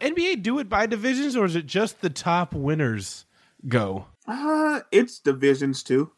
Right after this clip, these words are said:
Speaker 1: Okay, I, I'm just never quite able to tell 'cause they've got, like, three divisions.
Speaker 2: Yeah. Uh, or it seemed like to me it's just two. It's like East and West to me <laughs> most
Speaker 1: Oh,
Speaker 2: of the
Speaker 1: no,
Speaker 2: time.
Speaker 1: th-, that's the conferences.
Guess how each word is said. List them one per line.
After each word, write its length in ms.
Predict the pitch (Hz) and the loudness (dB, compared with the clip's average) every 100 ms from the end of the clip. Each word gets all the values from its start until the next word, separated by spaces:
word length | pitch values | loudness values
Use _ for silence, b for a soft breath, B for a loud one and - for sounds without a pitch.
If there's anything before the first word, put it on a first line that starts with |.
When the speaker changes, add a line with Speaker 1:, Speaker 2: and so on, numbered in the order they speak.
| - | -6
Speaker 1:
Okay, 320 | 226 175 143 | -2 2 0
I, 100 | 120 - B B B - | -2 -10 B B B -4
I'm 140 | 208 | -2
just 220 | 233 - - - | 0 -2 -8 -4
never 220 | 196 240 | -2 -2
quite 260 | - 214 208 | 0 -2 0
able 180 | 185 175 | -2 -2
to 80 | |
tell 260 | 151 165 139 | 0 0 0
'cause 400 | 123 131 113 - _ | 0 -2 -2 -8 _
they've 120 | 156 | -6
got, 160 | 135 175 | -2 0
like, 180 | 160 135 | 0 -2
three 260 | - 180 160 | -2 0 0
divisions. 720 | 127 110 98 98 95 - - _ | 0 0 0 -2 -4 -8 -14 _
Speaker 2:
Yeah. 280 | 147 131 113 b b b b b | 4 4 2 b b b b b
Uh, 800 | 139 - 135 135 127 120 117 117 - _ - 139 - | -6 -2 0 2 4 2 2 -2 -6 _ 0 0 4
or 140 | 185 | 4
it 40 | 175 | 4
seemed 220 | 311 359 | 2 2
like 140 | 185 | 2
to 100 | - | 0
me 160 | 170 190 | 0 2
it's 140 | 135 | 0
just 180 | - - | -4 -6
two. 320 | - 143 104 95 | 2 2 0 -6
It's 140 | 123 | 0
like 180 | 135 120 - - | 2 2 -2 -2
East 220 | 156 - | 0 0
and 140 | 120 | 2
West 320 | 117 - - - | 2 2 0 -4
to 80 | |
me 260 | 104 107 123 | -4 -4 -6
<laughs> 40 | - | -4
most 180 | 151 | -2
Speaker 1:
Oh, 80 | 190 | 2
Speaker 2:
of 80 | 214 | 2
the 60 | 208 | 4
Speaker 1:
no, 60 | |
Speaker 2:
time. 100 | 185 | 2
Speaker 1:
th-, 120 | 123 185 | 0 0
that's 160 | 208 | -2
the 40 | 190 | -2
conferences. 760 | 170 170 143 127 120 113 - | 0 2 0 -2 -2 -4 -6